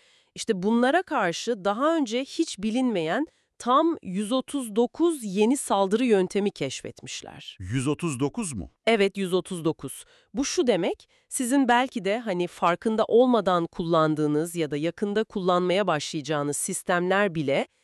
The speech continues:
Speaker 1: e, beklenmedik ve kötü amaçlar için manipüle edilebilir.
Speaker 2: Bu çok ciddi bir sayı.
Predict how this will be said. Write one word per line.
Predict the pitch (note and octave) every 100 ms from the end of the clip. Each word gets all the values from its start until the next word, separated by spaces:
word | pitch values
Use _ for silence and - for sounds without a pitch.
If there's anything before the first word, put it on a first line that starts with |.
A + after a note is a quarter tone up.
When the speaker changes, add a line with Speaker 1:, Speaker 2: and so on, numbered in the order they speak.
| _ _ _ F3
Speaker 1:
e, | E3+ D3
beklenmedik | F3 - A3 B3 A#3 F#3 A#3+ - -
ve | F3
kötü | - F#3+ -
amaçlar | C4 G#3+ F#3+ - D#3+
için | C#3+ - D4
manipüle | G#3 F#3+ G3 G#3 G#3
edilebilir. | E3+ E3 F#3 F3+ E3 B2+ - - -
Speaker 2:
Bu | G2 C#3+
çok | G3+ F3+
ciddi | D#3+ D3 A3
bir | G3+
sayı. | - F2+ C#2+